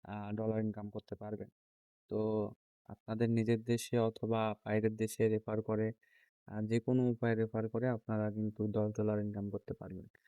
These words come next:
আহ, এর কিছু প্রসেস আছে, আমি, আমি আপনাদেরকে ওই প্রসেসটাই জানাবো।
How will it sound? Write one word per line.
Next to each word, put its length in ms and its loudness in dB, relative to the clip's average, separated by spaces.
আহ, 180 -6
এর 260 2
কিছু 220 -2
প্রসেস 460 2
আছে, 300 4
আমি, 260 0
আমি 300 0
আপনাদেরকে 460 -2
ওই 160 2
প্রসেসটাই 640 -4
জানাবো। 300 -10